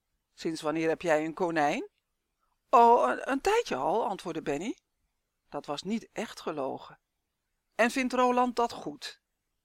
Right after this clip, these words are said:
Het oudje giechelde bij het idee dat die zuiplap van een stiefvader ook maar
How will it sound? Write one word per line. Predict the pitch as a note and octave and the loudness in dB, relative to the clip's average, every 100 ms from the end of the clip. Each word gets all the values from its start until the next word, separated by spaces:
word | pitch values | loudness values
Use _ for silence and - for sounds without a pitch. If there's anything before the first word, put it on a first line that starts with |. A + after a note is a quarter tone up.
| _ _ | _ _
Het | - - | -16 -2
oudje | D#3 E3 - | 0 0 -4
giechelde | C#3 - A#3+ - F3+ D3 | -14 -8 -8 -8 -10 -6
bij | D#3 D3 | -2 -2
het | C#3+ - | -4 -10
idee | C#3 D3 F#3 G3+ | -12 -4 -2 -2
dat | C#3 | -6
die | - C3 | -10 -10
zuiplap | E3+ E3+ F#3+ G3+ D#3 | 0 0 0 -6 -8
van | - C3 | -8 -8
een | B2+ | -8
stiefvader | - - G#3 - F#3 F3 F#3 | -10 -10 -12 -8 -6 -4 -6
ook | - E3 | -8 -6
maar | D#3+ | -8